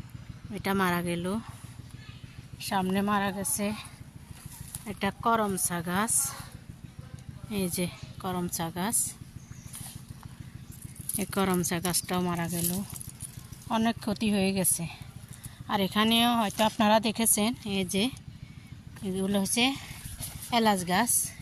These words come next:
এলাচ গাছগুলো মারা গেছে। এই যে, এই যে এলাচ গাছ গোড়া সমেত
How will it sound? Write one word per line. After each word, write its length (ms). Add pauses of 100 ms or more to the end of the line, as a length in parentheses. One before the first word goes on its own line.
(200)
এলাচ 280
গাছগুলো 400 (180)
মারা 260
গেছে। 240 (880)
এই 140
যে, 100 (4000)
এই 120
যে 80 (100)
এলাচ 200 (100)
গাছ 180 (1040)
গোড়া 300
সমেত 260